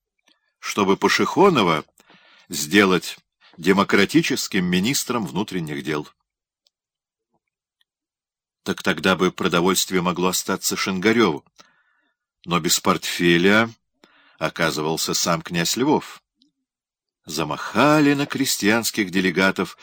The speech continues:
и министры, и советские. Отговорили. Те прочли готовый тут проект правительственной декларации, согласились и ушли.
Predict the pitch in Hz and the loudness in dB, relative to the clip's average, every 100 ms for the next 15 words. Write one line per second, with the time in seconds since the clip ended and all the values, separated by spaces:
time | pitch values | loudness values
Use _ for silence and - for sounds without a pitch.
0 | - - _ 90 127 139 131 123 120 - | -20 -20 _ 4 4 4 2 -2 -4 -4
1 | 101 95 87 76 104 - 92 82 78 - | -2 -2 -2 -2 -2 0 0 0 0 -6
2 | - 76 65 _ _ _ _ - 82 76 | -8 -8 -8 _ _ _ _ -8 -6 -4
3 | 78 76 71 67 _ _ _ _ _ _ | -4 -4 -6 -10 _ _ _ _ _ _
4 | _ _ _ _ _ _ _ _ - 208 | _ _ _ _ _ _ _ _ 4 4
5 | 170 135 - 107 117 95 95 87 95 85 | 6 2 2 4 6 6 2 0 0 0
6 | - 85 - - - _ 92 85 80 - | -2 -6 -6 -14 -16 _ 0 0 0 -4
7 | 87 82 80 73 - 82 71 71 - - | -6 -4 -4 -6 -8 -10 -12 -10 -10 -8
8 | 156 104 160 - 202 202 _ - - - | 0 0 0 2 2 2 _ -20 -20 -20
9 | _ - - 90 69 - - 123 185 185 | _ -6 -4 -2 -4 -6 2 6 6 4
10 | - - _ _ _ _ - 170 135 - | 0 -10 _ _ _ _ 0 2 2 -4
11 | 69 | -10